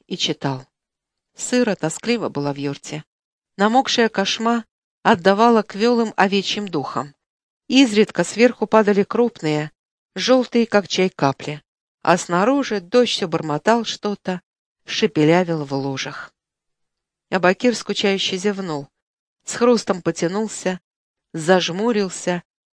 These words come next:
и, не глядя, швырнул окурок, который упал на краешек кошмы,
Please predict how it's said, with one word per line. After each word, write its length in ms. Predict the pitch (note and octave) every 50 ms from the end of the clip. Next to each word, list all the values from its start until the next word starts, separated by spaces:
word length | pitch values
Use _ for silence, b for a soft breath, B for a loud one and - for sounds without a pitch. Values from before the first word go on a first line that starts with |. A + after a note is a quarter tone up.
| _
и, 140 | - C4 C#4
не 160 | C4 B3 A#3
глядя, 420 | F#3+ G#3+ A3 A#3+ C4 B3 F#3+ E3+ F3
швырнул 520 | - - F#3+ F3 F#3 G3+ G#3+ A3+ A#3 A3+
окурок, 460 | F#3+ F#3 - - A#3+ A#3+ A3+ F#3 -
который 360 | - - - - F3 E3+ E3+
упал 380 | F3 E3+ - - G#3+ A3 G#3+ - _ _ _ _ _ -
на 180 | G3 G3+ G3+
краешек 500 | - - A#3 A3+ A3+ G#3+ - - G#3 -
кошмы, 520 | - - G3 - - - F3+ D3 C#3 C#3